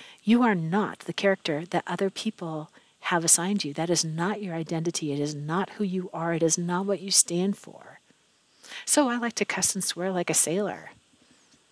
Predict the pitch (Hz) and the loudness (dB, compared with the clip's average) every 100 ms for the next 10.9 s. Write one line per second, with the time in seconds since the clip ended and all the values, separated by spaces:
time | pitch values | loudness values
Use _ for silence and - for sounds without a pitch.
0 | _ _ _ _ - _ _ - 180 180 | _ _ _ _ -20 _ _ 6 8 6
1 | 180 165 170 165 190 185 175 175 160 151 | 4 4 4 2 0 2 4 2 0 -2
2 | 175 233 240 254 - 160 196 196 - _ | -2 0 0 -2 -4 -4 -2 -4 -6 _
3 | _ - 220 202 190 185 190 196 - _ | _ 0 2 4 4 2 0 -6 -10 _
4 | _ - _ - - - - _ _ _ | _ -20 _ -20 -20 -20 -20 _ _ _
5 | _ _ _ _ - - - 247 226 190 | _ _ _ _ -20 -14 6 8 10 8
6 | - 185 175 160 151 160 147 - 147 139 | 6 0 0 -2 -2 -6 -6 -8 -14 -14
7 | - 135 127 123 123 - - - - - | -16 -16 -14 -16 -18 -20 -10 -6 -6 -8
8 | _ _ _ _ _ _ _ _ _ _ | _ _ _ _ _ _ _ _ _ _
9 | _ _ _ _ _ - - 214 196 185 | _ _ _ _ _ -14 2 4 4 2
10 | 170 - 165 170 180 190 160 _ - | 0 0 -6 -8 -8 -10 -12 _ -18